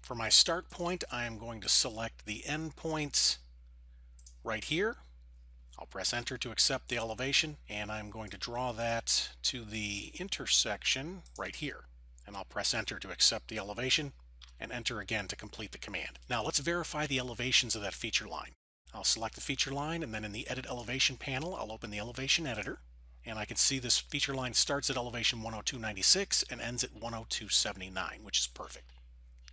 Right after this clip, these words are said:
Let's close the panorama. I'll press Escape. I am now ready to create my corridor. Let's close up the southeast quadrant first. I'm going to create a new corridor. I'll call this Secondary Street East Blend.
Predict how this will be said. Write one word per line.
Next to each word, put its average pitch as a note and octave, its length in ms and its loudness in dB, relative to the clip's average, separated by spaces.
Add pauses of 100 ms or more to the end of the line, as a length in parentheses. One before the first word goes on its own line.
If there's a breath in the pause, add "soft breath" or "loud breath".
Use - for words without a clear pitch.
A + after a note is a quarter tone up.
Let's - 160 0
close F#3+ 300 0
the - 60 -8
panorama. E3 600 0 (640)
I'll - 60 -12
press - 260 -4
Escape. - 460 4 (120)
I A2 100 0
am A2 120 -2
now B2+ 180 -2
ready D3 280 0
to C#3 260 -2
create C#3 300 -2
my B2+ 100 -4
corridor. - 540 -8 (120)
Let's - 160 6
close F3+ 440 4
up - 160 -4
the C#3 160 2
southeast - 800 4
quadrant A2 520 -6
first. - 500 -2 (440)
I'm A#2 60 -8
going D#3+ 140 -4
to D#3 40 -10
create E3 220 2
a C#3+ 40 -4
new F#3 100 0
corridor. A#2 600 -2
I'll G#2 140 -4
call A#2 260 -4
this - 540 6 (160)
Secondary D#3+ 640 4
Street - 760 6 (160)
East - 380 6
Blend. C3 420 0